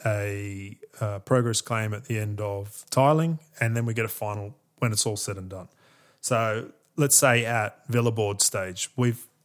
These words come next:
when, 'cause we use the software to, you know, how it's designed, the accounts department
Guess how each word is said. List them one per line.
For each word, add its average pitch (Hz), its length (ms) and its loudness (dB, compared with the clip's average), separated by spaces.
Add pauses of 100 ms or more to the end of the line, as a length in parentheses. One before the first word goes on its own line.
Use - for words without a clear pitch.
(200)
when, 123 340 0
'cause 127 180 -2
we 113 120 0
use 107 200 0
the - 60 -2
software 110 580 0 (300)
to, 107 420 -2 (140)
you 120 100 -2
know, 101 160 -4
how 104 220 -4
it's 104 140 -6
designed, 151 500 -2 (840)
the 117 120 2
accounts 135 540 0
department 110 600 -4